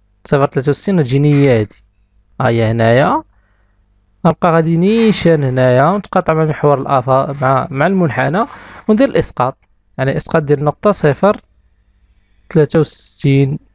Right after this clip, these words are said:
النقطة صفر ثلاثة وستين هي هادي، عفوًا، هانتوما كتلاحظوا تقريبًا غتخرج لك هي صفر فاصلة خمسة وستين حتى صفر فاصلة ستة وستين، يعني أن النقطة غتكون عندي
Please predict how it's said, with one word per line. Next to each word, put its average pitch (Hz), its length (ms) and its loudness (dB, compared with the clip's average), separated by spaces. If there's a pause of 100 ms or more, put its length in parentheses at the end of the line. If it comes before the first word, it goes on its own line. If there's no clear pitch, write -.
(720)
النقطة 143 320 0
صفر 139 240 0
ثلاثة - 280 -2
وستين 226 380 -2
هي 147 200 4
هادي، 127 600 0 (760)
عفوًا، 160 520 -2 (480)
هانتوما 160 340 0
كتلاحظوا 151 440 -2
تقريبًا 147 540 -2 (440)
غتخرج 160 420 -2
لك - 180 -4
هي 180 200 4
صفر 180 460 -2 (200)
فاصلة 156 560 0 (840)
خمسة 202 340 0
وستين 190 400 0
حتى 185 140 0
صفر 180 220 0
فاصلة 175 340 -2
ستة - 240 -2
وستين، 113 420 -6 (400)
يعني 131 220 -2
أن 127 100 -2
النقطة 131 380 -2
غتكون 143 360 -4
عندي 117 340 -4